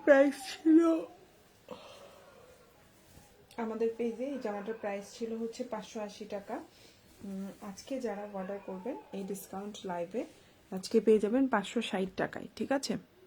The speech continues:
এটা পেয়ে যাবেন পাঁচশো ষাট টাকায়, এটা ছিল পাঁচশো আশি টাকা, এটা ছিল পা-, আহ, এখন পেয়ে যাচ্ছেন পাঁচশো ষাট টাকায়। এটা হচ্ছে কি আপনার ওড়নাটা, এই যে অনেক বড় ওড়নাটা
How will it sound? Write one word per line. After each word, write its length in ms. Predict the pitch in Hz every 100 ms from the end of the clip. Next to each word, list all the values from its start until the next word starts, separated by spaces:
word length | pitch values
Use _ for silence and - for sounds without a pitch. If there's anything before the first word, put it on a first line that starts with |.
| _ _ _
এটা 120 | - 226
পেয়ে 160 | 226 226 214
যাবেন 220 | 220 285 302
পাঁচশো 340 | 214 208 - 226 220
ষাট 220 | 220 202 196 196
টাকায়, 260 | 190 247 247
এটা 120 | 214 196
ছিল 120 | 220 220 202
পাঁচশো 260 | 185 - 202
আশি 180 | 190 226
টাকা, 260 | 220 226 302 277
এটা 120 | 220 202
ছিল 120 | 220 220
পা-, 160 | 180 - 196
আহ, 140 | 190 190
এখন 160 | - 226
পেয়ে 140 | 226 220
যাচ্ছেন 260 | 220 240 233
পাঁচশো 440 | 214 208 - - 226 233 - - - - -
ষাট 200 | 220 214 -
টাকায়। 280 | 214 240 - -
এটা 160 | 190 220 220
হচ্ছে 220 | 220 233 226
কি 80 | 226
আপনার 220 | 214 220 220 -
ওড়নাটা, 480 | 233 226 214 190 214 349 - - - - 185
এই 80 | 185
যে 60 | 170 - 202
অনেক 180 | 226 226
বড় 120 | 226 226
ওড়নাটা 360 | 226 208 196